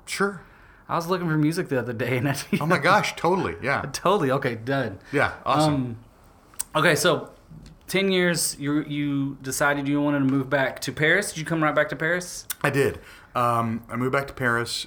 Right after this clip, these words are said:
Speaker 1: and I, my, my initial, um,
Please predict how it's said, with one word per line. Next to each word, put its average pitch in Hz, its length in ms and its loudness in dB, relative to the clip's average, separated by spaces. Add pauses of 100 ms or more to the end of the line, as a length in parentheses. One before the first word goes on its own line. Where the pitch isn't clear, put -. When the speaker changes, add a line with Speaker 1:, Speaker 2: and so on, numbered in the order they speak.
Speaker 1:
and 98 500 -6
I, 95 480 -4 (100)
my, 104 260 -4
my 104 220 -4
initial, 104 760 -4 (760)
um, 87 440 -6